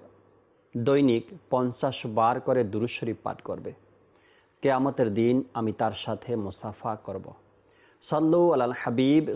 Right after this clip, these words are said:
সাল্লাল্লাহু তাআলা আলা মুহাম্মদ সাল্লাল্লাহু তাআলা আলাইহি ওয়াসাল্লাম। দর্শক শ্রোতা, কেয়ামত সম্পর্কে আমরা এই অনুষ্ঠানে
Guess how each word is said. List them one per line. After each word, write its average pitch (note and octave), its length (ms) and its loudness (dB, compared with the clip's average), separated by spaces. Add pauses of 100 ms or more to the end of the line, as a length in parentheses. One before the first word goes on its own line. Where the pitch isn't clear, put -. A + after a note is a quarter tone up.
(100)
সাল্লাল্লাহু B2 520 0
তাআলা A#2 580 -2
আলা G#2 220 -2
মুহাম্মদ D3+ 580 -2
সাল্লাল্লাহু A2+ 440 0
তাআলা G2+ 460 -2
আলাইহি A2 280 0
ওয়াসাল্লাম। G2+ 520 -8
দর্শক B2+ 300 -2
শ্রোতা, C#3 300 -2 (1800)
কেয়ামত D#3 340 2
সম্পর্কে F3+ 460 0
আমরা C3+ 300 2
এই B2+ 140 4
অনুষ্ঠানে A#2+ 760 -2